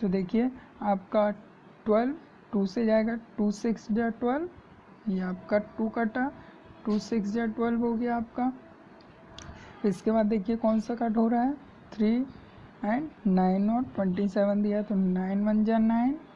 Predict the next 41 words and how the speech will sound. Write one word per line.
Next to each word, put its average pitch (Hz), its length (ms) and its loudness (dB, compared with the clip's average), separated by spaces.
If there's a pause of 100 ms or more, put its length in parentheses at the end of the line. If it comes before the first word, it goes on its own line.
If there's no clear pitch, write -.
(440)
ये 190 60 -2
आपका 185 300 -4
nine 196 300 0
cut 220 240 -2
हो 233 100 0
गया। 240 240 0 (560)
फिर 202 120 0
इसके 196 280 -2
बाद 214 180 4
में 220 120 0 (180)
ट्वेंटी 202 380 -2
सेवन 226 360 2
को 226 100 -2
cut 226 240 -2
किया 233 200 0
तो 226 160 -2
three 220 300 0
times 233 420 2
गया 233 220 2
आपका, 240 440 0 (480)
अब 190 140 -4 (140)
थ्री 208 360 0
वन 220 260 4
जा 226 160 4
three 233 260 0 (200)
and 220 180 4 (100)
three, 185 240 2
तो 180 140 -8
ये 185 120 0
आपका 180 280 -2
थ्री 208 280 -2
भी 226 120 2
cut 233 180 0
गया। 240 280 2 (680)
आपके 190 300 0
पास 208 280 4
बचा 185 420 2
क्या, 240 220 -2
आपके 240 300 -2
पास 240 360 -2
में 302 160 2